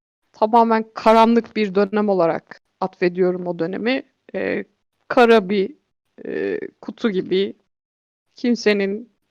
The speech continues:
görmediği, içimde tuttuğum bir döneme girdim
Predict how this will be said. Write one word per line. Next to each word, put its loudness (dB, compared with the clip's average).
görmediği, 0
içimde -2
tuttuğum -2
bir -2
döneme 2
girdim -8